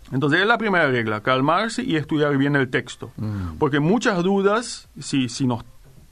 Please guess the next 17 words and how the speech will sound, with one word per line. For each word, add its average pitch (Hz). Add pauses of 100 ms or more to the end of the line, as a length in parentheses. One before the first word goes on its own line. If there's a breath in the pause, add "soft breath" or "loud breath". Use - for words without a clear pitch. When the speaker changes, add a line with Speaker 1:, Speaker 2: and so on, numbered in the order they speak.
(160)
Speaker 1:
si 131
nos 117
tocamos 160
con 120
textos 127
difíciles, 143
se 156
disipan 156 (480 soft breath)
ya 147
con 147
eso, 113
con 135
un 131
buen 151
estudio 135
del 127
texto. -